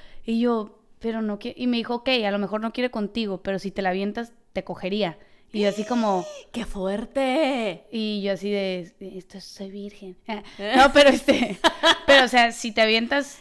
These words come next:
Speaker 1: te diría que sí, pues, básicamente. Y yo, "No, ni al caso, o sea, es de este grupito de amigos y no sé qué". Y el otro de que,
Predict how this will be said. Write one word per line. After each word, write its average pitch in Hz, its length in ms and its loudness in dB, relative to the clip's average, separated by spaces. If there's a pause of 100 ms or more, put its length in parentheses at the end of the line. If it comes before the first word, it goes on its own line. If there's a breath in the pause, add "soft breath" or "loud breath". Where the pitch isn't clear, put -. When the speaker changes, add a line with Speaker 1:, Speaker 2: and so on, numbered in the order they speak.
(140)
Speaker 1:
te 226 60 2
diría 202 300 0
que 175 120 -18
sí, 269 160 -2
pues, 190 260 -6
básicamente. 202 600 -6
Y - 40 -6
yo, 190 120 -6
"No, 185 360 -4
ni 233 120 -2
al 190 120 -6
caso, 208 460 -4
o 190 80 -4
sea, 185 320 -6
es 180 140 -10
de 202 80 -4
este 202 180 -6
grupito 202 360 -4
de 196 40 2
amigos 208 440 -4
y 196 40 -10
no 190 80 -10
sé 202 100 -16
qué". 226 100 -14
Y 214 60 -8
el 196 80 -10
otro 196 160 -10
de 196 80 -8
que, 180 220 -12